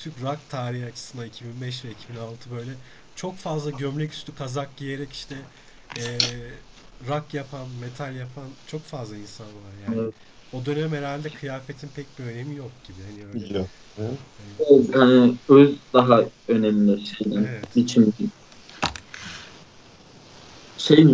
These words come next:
Speaker 2: parlak bir dönem, güzel bir dönem.
Speaker 1: Evet, yani böyle Çilekeş var,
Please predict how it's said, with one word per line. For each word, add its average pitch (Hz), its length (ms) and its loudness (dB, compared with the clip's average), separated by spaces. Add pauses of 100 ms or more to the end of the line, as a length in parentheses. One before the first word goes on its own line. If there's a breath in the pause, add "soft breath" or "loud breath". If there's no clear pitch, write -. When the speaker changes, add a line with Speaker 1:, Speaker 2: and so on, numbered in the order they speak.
(140)
Speaker 2:
parlak 151 440 8
bir 117 80 2
dönem, 101 340 8
güzel 117 260 8
bir 120 120 8
dönem. 101 380 2 (2000)
Speaker 1:
Evet, 160 340 -12
yani 123 280 -10
böyle 135 340 -12 (1300 soft breath)
Çilekeş 131 640 -12
var, 107 280 -14